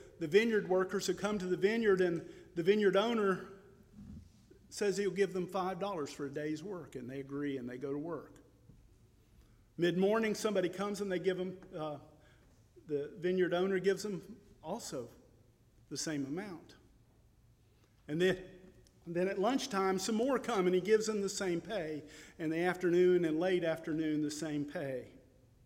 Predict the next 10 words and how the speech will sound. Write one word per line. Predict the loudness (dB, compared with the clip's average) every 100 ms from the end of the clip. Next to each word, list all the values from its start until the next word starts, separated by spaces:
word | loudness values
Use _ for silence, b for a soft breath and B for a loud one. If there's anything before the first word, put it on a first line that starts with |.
| _ _ _ _ _ _ _ -20
The |
kingdom | -8 -4 -2 -4
of | -6 -8
God | -10 -10 -14 -16
has | -14
little | -12 -10 -10 -12
to | -14 -14
do | -14 -16 -16
with | -18
fairness. | -12 -10 -10 -12 -16 -18 -20